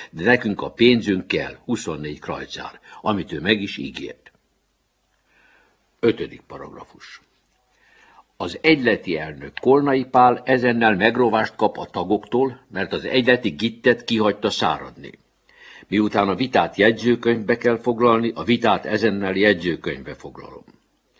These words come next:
Elnök. Én a gittet azért nem rágtam, mert a háborúval voltam elfoglalva. Barabás tag. Ja, ez nem kifogás. Elnök.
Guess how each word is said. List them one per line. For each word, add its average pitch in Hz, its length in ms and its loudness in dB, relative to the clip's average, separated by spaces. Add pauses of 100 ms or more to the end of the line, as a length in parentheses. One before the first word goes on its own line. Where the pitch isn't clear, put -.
(640)
Elnök. 95 440 -4 (760)
Én 127 260 4
a 117 100 2
gittet 127 480 4
azért 127 380 2
nem 123 240 2
rágtam, 123 460 2
mert 107 280 0
a 92 60 0
háborúval 107 760 2
voltam 98 340 -2
elfoglalva. - 800 -10 (760)
Barabás 95 540 -2
tag. - 200 -16 (640)
Ja, 135 480 4
ez 123 220 4
nem 120 260 2
kifogás. - 760 -12 (340)
Elnök. 73 540 -8